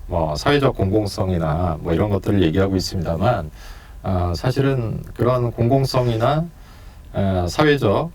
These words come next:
어, 그 언어로서의 어떤 문학이 가지고 있는 소통적 기능에 대해서도, 어, 많은 부분은 사실은 그 마치 이제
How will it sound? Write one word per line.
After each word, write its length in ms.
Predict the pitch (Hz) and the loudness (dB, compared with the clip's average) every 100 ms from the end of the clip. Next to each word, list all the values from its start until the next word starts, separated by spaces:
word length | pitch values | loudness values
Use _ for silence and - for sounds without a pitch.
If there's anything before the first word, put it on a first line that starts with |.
| - | -12
어, 320 | 123 90 87 87 | -4 -2 -2 -2
그 80 | 95 | 2
언어로서의 1000 | 92 120 123 113 104 107 101 127 139 127 | 4 4 4 2 2 0 2 2 0 -4
어떤 420 | - 90 - 101 92 | -6 -6 -2 -2 2
문학이 340 | 98 113 110 | 4 4 2
가지고 300 | 107 98 98 | 0 0 0
있는 160 | 95 98 | 2 0
소통적 840 | 170 156 147 135 98 90 98 80 - - - - - | -2 0 0 2 2 0 -2 -6 -12 -20 -20 -20 -12
기능에 340 | - 107 117 113 | 0 2 4 2
대해서도, 680 | 104 87 92 85 123 101 76 - - - - | 2 0 -2 0 0 0 -6 -12 -16 -16 -6
어, 260 | 113 107 98 | -2 0 2
많은 340 | 92 120 127 | 4 4 2
부분은 960 | 123 117 110 110 104 101 123 147 147 120 | 2 2 0 0 0 0 0 0 0 -2
사실은 580 | 131 123 123 123 110 - - - | -4 -2 0 0 -2 -4 -8 -6
그 340 | 95 92 101 - - | -4 -4 -6 -10 -4
마치 320 | 98 - 160 | -2 0 2
이제 400 | 131 117 101 80 | 4 4 4 0